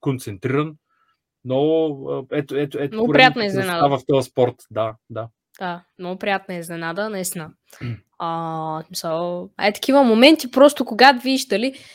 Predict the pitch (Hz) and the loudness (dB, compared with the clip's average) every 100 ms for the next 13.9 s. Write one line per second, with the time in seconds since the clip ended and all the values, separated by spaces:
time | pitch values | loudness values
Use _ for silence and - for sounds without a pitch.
0 | - 208 202 262 349 285 240 208 208 277 | -12 -4 -2 0 2 4 4 4 2 2
1 | 269 220 180 185 196 220 220 190 180 180 | 2 0 0 4 6 6 4 0 0 0
2 | 180 214 311 330 277 262 247 247 277 302 | 0 2 0 -2 -4 -2 2 2 2 0
3 | 233 262 294 269 269 240 269 262 - 208 | 2 2 0 -2 -2 -2 -2 -2 -4 -4
4 | - 185 202 254 269 220 196 - 214 226 | -2 0 2 2 4 4 2 -4 -4 -2
5 | 226 185 196 170 - 220 208 202 196 240 | -2 -4 -2 -2 -4 -10 -10 -10 -6 -4
6 | 214 220 240 196 185 208 - 196 165 190 | -2 -2 -6 -6 -4 -4 -4 -4 -2 -2
7 | 220 233 208 208 202 196 - 175 160 156 | 0 -2 0 2 2 0 -4 -2 -2 -4
8 | 170 - 226 - 220 226 214 220 160 127 | -8 -12 -14 -6 -4 -4 -2 2 2 0
9 | 107 110 190 196 202 - - 135 117 - | -4 -4 -4 -2 -6 -6 -4 -2 -2 -8
10 | - - _ _ - 220 214 - 226 233 | -20 -20 _ _ 0 2 0 -2 -6 -6
11 | - 233 - 196 190 160 113 107 - _ | -4 -2 -2 -4 -8 -8 -6 -6 -8 _
12 | _ _ _ _ _ 98 101 180 180 - | _ _ _ _ _ -14 -12 -12 -12 -16
13 | - - 117 117 131 - 139 127 | -18 -4 -4 -4 -8 -4 -2 -2